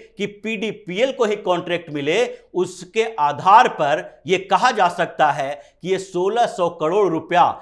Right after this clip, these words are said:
सीधे जनता दल यूनाइटेड के खाते में जाने वाली है। और जनता दल यूनाइटेड के सांसद के परिवार वालों की जो कंपनी है, वो उसके परिवार वालों की कंपनी नहीं है,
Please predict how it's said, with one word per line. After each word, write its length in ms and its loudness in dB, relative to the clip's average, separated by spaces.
सीधे 840 -2
जनता 720 0
दल 240 0
यूनाइटेड 640 -2
के 100 -4
खाते 540 -6
में 220 -10
जाने 320 -6
वाली 360 -4
है। 400 -2
और 540 6
जनता 440 2
दल 180 0
यूनाइटेड 500 0
के 100 -6
सांसद 640 -2
के 80 0
परिवार 540 0
वालों 300 2
की 140 -6
जो 120 -2
कंपनी 500 -4
है, 520 0
वो 480 2
उसके 300 -6
परिवार 580 2
वालों 260 4
की 120 -6
कंपनी 420 -4
नहीं 260 -4
है, 260 -6